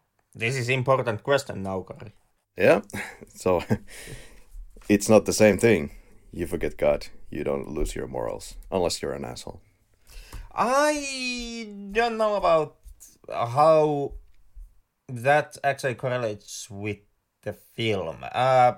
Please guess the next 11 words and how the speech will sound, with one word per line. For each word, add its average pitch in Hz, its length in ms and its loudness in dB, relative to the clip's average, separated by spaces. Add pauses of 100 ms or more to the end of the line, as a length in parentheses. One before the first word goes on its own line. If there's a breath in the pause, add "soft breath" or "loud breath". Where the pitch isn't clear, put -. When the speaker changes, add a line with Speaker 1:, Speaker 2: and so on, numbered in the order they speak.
Speaker 1:
the 135 280 2
main 220 360 0
point 214 140 4
Speaker 2:
Ask 214 120 4
Speaker 1:
I 185 140 8
Speaker 2:
the, 180 80 2
Speaker 1:
found 127 320 0
Speaker 2:
ask 98 220 -4
the - 100 -8
director. 98 480 0 (520)
Uh, 78 340 -18